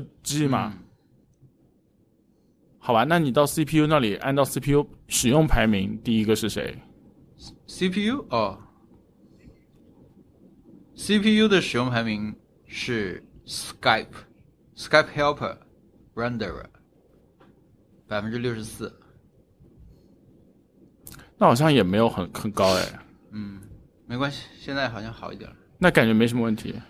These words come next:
Speaker 2: 对，我经常
Speaker 1: 嗯。
Speaker 2: 打开这个活动监视器，但是我看不懂，所以你，你，你要不在这里教一下大家，就是在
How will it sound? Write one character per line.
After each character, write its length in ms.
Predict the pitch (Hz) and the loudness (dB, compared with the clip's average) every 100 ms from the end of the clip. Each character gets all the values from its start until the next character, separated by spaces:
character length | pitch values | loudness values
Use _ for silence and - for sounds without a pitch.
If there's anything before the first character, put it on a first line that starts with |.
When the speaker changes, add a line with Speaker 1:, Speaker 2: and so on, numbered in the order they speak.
| _ _ - | _ _ 2
Speaker 2:
对， 100 | 147 | 4
我 160 | 143 | 4
经 180 | 139 247 | 4 4
常 300 | 262 160 170 | 6 6 4
Speaker 1:
嗯。 120 | 190 - _ _ _ _ _ - - _ _ | -2 -14 _ _ _ _ _ -20 -20 _ _
Speaker 2:
打 120 | 123 104 | 0 2
开 140 | 127 | 0
这 160 | 131 123 | 0 -2
个 100 | 110 | -2
活 160 | 117 | -2
动 140 | 123 123 | -4 -2
监 140 | 123 | -4
视 60 | 120 | -4
器， 120 | 135 | -6
但 100 | 135 | -4
是 60 | |
我 80 | 120 | -4
看 140 | - 127 | -6 -6
不 60 | |
懂， 140 | 113 - - - _ | -6 -8 -18 -20 _
所 200 | - 131 | -6 -4
以 280 | 117 98 107 - _ _ _ _ - _ _ _ _ _ _ | -4 -8 -12 -20 _ _ _ _ -20 _ _ _ _ _ _
你， 160 | 123 123 | -14 -14
你， 220 | 120 123 127 | -6 -4 -2
你 80 | 131 | 4
要 160 | 147 | 4
不 80 | 156 | 4
在 160 | 143 151 | 2 2
这 100 | 147 | 2
里 100 | 113 | 0
教 260 | 156 151 | 6 6
一 20 | 143 | 6
下 160 | 139 | 2
大 160 | 123 117 | 2 0
家， 240 | 113 110 | 0 0
就 140 | 113 107 | -2 -10
是 180 | 110 | -12
在 460 | 98 113 101 92 | -6 -4 -2 -6